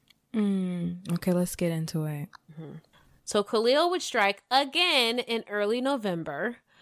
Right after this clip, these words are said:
Speaker 2: Thirty-four-year-old Tiffany Taylor was working as a sex worker at the time in two thousand sixteen and had met Khalil through a mutual friend. Tiffany admitted that she was desperate for money at the time, and with the added stress of being pregnant,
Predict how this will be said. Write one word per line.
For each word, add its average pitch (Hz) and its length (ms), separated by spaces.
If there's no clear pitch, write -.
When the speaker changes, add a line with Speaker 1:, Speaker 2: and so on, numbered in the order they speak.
Speaker 2:
Thirty-four-year-old 240 1000
Tiffany 254 480
Taylor 185 400
was 180 180
working 180 340
as 196 140
a 202 60
sex - 340
worker 180 240
at 170 80
the 170 80
time 170 380
in 160 100
two 170 140
thousand 165 320
sixteen 233 640
and - 160
had 170 220
met 240 240
Khalil 160 400
through 151 260
a 147 60
mutual 156 640
friend. - 640
Tiffany 240 400
admitted 196 380
that 175 180
she - 120
was 180 160
desperate 202 540
for 262 100
money 262 360
at 185 100
the 180 100
time, 160 560
and 170 140
with 175 120
the 175 180
added 220 320
stress 233 420
of 185 240
being 185 320
pregnant, 294 720